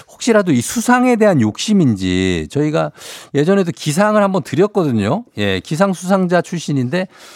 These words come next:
또다시 강력한 기상 수상에 대한 욕심. 오늘 이렇게, 어, 대놓고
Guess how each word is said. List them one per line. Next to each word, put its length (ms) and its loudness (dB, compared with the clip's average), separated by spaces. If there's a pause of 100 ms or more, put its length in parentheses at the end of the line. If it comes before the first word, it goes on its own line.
(100)
또다시 500 -2
강력한 800 -2
기상 480 -4
수상에 680 -4
대한 220 -4
욕심. 420 -2 (440)
오늘 220 0
이렇게, 440 -4 (260)
어, 260 -12
대놓고 720 -2